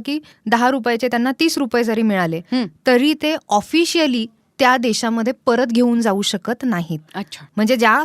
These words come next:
Speaker 1: कारणासाठी ते इन्व्हेस्टमेंट करतात, ते
Speaker 2: हम्म.
Speaker 1: कारण त्याच्यामध्ये जस्टिफाय होत नाही.
Speaker 2: ओके.
Speaker 1: त्यामुळं एनआरआयला इन्व्हेस्टमेंट करायची असेल, तर ऑफिशियली त्याचं एक एनआरई अकाउंट असतं,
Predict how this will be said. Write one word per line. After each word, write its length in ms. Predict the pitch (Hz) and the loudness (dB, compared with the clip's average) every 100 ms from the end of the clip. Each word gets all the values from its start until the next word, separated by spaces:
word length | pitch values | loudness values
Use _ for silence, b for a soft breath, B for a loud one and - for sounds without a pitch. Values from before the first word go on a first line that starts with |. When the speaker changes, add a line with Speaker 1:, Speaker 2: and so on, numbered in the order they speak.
| 311 | 0
Speaker 1:
कारणासाठी 580 | 226 196 208 277 311 311 | 2 2 2 0 -2 -2
ते 80 | 311 | -2
इन्व्हेस्टमेंट 500 | 277 233 226 233 233 | 0 0 -2 -2 -2
करतात, 320 | 220 190 165 180 254 | -2 -4 -6 -6 -4
ते 40 | |
Speaker 2:
हम्म. 100 | 247 | 0
Speaker 1:
कारण 280 | 220 214 302 | 2 2 0
त्याच्यामध्ये 460 | 285 254 240 240 | -2 -2 -2 0
जस्टिफाय 460 | 214 208 220 202 202 | -2 -4 -6 -4 -2
होत 160 | 196 160 - | -2 -6 -8
नाही. 140 | 160 156 - | -10 -10 -14
Speaker 2:
ओके. 300 | 196 147 156 | -14 -16 -4
Speaker 1:
त्यामुळं 360 | 220 233 262 277 - - | 0 2 2 0 -4 -2
एनआरआयला 420 | 202 233 269 277 | 2 4 2 2
इन्व्हेस्टमेंट 460 | 262 247 - 254 254 | 0 0 0 -2 0
करायची 360 | 226 220 220 | 0 0 -2
असेल, 320 | 240 269 285 | -2 -2 -2
तर 60 | 269 | -2
ऑफिशियली 540 | - 190 240 240 254 | -2 -2 -2 -2 -2
त्याचं 260 | 254 240 254 | -2 -4 -4
एक 100 | 262 - | -6 -4
एनआरई 340 | 208 214 233 | 0 2 2
अकाउंट 440 | 269 - 196 196 175 | 0 0 0 0 -2
असतं, 260 | - 185 | -4 -10